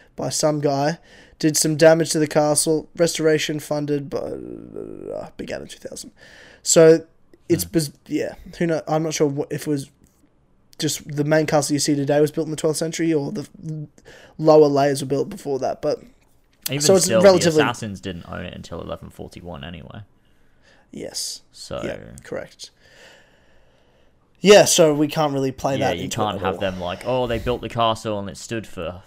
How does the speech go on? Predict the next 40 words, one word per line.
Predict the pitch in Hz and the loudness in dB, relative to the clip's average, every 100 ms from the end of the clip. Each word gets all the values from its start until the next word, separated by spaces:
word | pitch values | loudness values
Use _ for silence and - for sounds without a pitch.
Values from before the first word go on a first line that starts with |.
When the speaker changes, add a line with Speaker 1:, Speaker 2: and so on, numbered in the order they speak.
| - | -20
Speaker 2:
thousand | - - 95 107 110 110 | -18 -10 -6 -6 -8 -10
years." | 90 85 80 - - - - - | -8 -8 -10 -14 -20 -20 -20 -16
Speaker 1:
They | 160 139 | -8 -4
actually | 139 - 139 | -4 -4 -8
captured | 139 - - - | -8 -12 -12 -14
it, | - - | -14 -16
yeah. | 220 - _ _ _ _ _ _ _ - | -18 -18 _ _ _ _ _ _ _ -20
Speaker 2:
Uh, | - - - | -18 -18 -18
so | - - - - - | -18 -12 -10 -10 -10
I | - | -8
guess | 107 95 - | -6 -6 -8
not, | 71 | -10
but | 67 | -2
I | 139 | -2
guess | 165 160 | -2 -2
they | 143 | -4
could, | 127 110 - _ _ - _ 50 | -4 -8 -10 _ _ -20 _ -18
I | 67 | -14
don't | 92 | -12
know, | 65 73 _ _ _ _ _ _ _ | -12 -16 _ _ _ _ _ _ _
set | - 104 95 92 | -10 -8 -6 -8
up | - - - - _ _ _ _ _ _ _ 98 | -8 -8 -12 -12 _ _ _ _ _ _ _ -12
being | 98 95 92 90 | -10 -8 -8 -10
in | 92 90 90 _ _ _ _ _ - | -10 -12 -14 _ _ _ _ _ -14
Masyaf. | 92 95 107 104 - | -12 -12 -10 -10 -10
I | - | -16
don't | - - | -16 -20
know. | - _ _ _ _ _ _ | -20 _ _ _ _ _ _
Speaker 1:
No, | 160 151 - | -8 -8 -8
Speaker 2:
Or | 78 73 | -10 -12
not | 98 117 | -10 -8
Speaker 1:
no, | 117 | -6
no, | 85 | -8
Speaker 2:
Masyaf, | 73 - - | -10 -12 -8
Speaker 1:
they | 160 143 | -6 -6
Speaker 2:
but, | |
like, | 87 87 - - | -6 -12 -16 -18
the | 104 | -14
Middle | 92 - - | -14 -14 -16
East. | - - | -18 -20